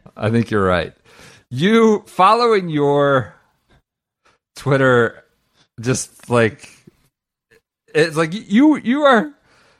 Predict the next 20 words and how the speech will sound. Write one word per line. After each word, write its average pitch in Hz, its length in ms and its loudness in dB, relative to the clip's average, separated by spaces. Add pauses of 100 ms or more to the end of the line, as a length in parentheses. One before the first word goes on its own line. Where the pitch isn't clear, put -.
(120)
I'll 190 80 -2
say 247 200 -4
you're 247 100 2
deliberate 156 440 2
about 131 220 2
your 104 100 -4
tweets. 87 400 -8
You 143 60 2
wanna 196 120 4
be 220 100 2
able 202 160 2
to 151 60 -4
look 135 240 -2
back 120 340 0
at 127 160 2
it 123 120 -2
six - 300 -6
months 120 260 -2
from 131 180 -8
now 135 360 -2